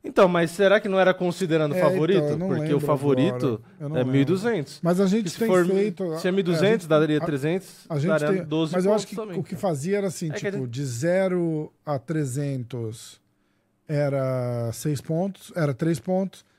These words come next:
Speaker 2: de trezentos a seiscentos era seis
Speaker 1: Seis.
Speaker 2: pontos. Aí de seiscentos a novecentos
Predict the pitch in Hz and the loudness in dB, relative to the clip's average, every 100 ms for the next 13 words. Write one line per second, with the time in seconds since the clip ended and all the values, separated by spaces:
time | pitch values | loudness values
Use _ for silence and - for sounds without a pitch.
0 | _ - 139 170 151 170 190 175 165 160 | _ -16 -4 -2 0 -2 -2 -4 -4 -4
1 | - 151 - - 208 190 - - - _ | -4 -6 -6 -4 -2 -2 -6 -14 -20 _
2 | _ _ _ _ _ _ _ _ _ _ | _ _ _ _ _ _ _ _ _ _
3 | _ 151 147 151 156 156 151 151 147 - | _ -6 -2 -2 -2 -2 0 -2 -4 -8
4 | _ _ _ - - - 180 185 131 - | _ _ _ -18 -16 -6 -2 -2 -4 -6
5 | 151 123 120 - - 165 151 160 - - | -4 -4 -8 -16 -10 -6 -4 -4 -6 -4
6 | 180 135 - 190 220 226 - 185 156 - | -4 -4 -6 -4 -2 -2 -2 -2 -2 -6
7 | - - _ _ _ _ _ _ 151 160 | -14 -18 _ _ _ _ _ _ -6 -4
8 | 160 151 143 - 214 240 196 - 123 110 | -2 -2 -6 -6 -4 -2 -2 -4 -8 -8
9 | - - | -14 -20